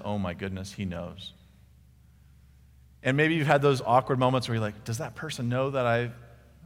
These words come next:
I've said that thing, or do they know what I've said?" And you're, you're unsure and you're afraid.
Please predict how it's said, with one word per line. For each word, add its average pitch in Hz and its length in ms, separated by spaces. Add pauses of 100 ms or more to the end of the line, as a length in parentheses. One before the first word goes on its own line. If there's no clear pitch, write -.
(340)
I've 113 200
said 123 240
that 127 260
thing, 127 380
or 98 140
do 104 160
they 127 120
know 120 320
what 123 160
I've 120 180
said?" 123 520 (340)
And 123 200
you're, 135 260
you're 123 360
unsure 143 640
and 131 80
you're 120 140
afraid. 135 640